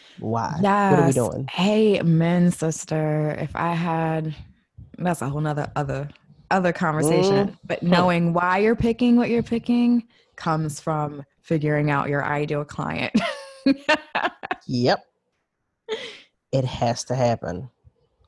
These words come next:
Speaker 2: Yes, yes. So I am excited to tell you guys about our amazing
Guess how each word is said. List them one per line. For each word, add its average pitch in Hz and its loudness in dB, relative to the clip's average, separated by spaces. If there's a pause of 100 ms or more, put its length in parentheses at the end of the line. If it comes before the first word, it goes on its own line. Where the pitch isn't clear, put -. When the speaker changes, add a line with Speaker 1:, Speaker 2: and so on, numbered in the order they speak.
(680)
Speaker 2:
Yes, 185 0
yes. 160 -6 (140)
So 196 0
I 214 2
am 262 4
excited 190 2
to 185 2
tell 175 2
you 170 2
guys 151 -2
about 147 -4 (320)
our 156 0
amazing 185 2